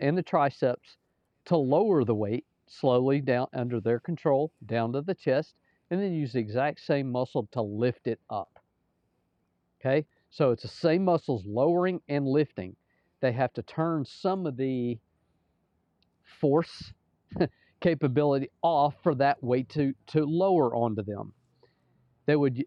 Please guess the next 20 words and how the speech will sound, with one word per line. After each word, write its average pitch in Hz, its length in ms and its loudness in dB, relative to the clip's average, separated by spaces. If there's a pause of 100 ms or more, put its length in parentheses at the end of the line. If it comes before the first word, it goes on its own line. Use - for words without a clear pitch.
then 156 580 0 (240)
have 156 220 0
to - 100 0 (100)
overcome 156 640 0
that 123 140 -4
same 117 360 -4
weight 113 280 -2
using 139 320 -2
the 113 60 -4
same 120 320 -2
muscles, 151 460 -2
but - 180 0
by 131 320 -2
increasing 131 580 -4
the 120 60 -6
amount 113 180 -4
of 123 80 -6
force 190 240 0
production, - 480 -6 (200)
right? 139 200 2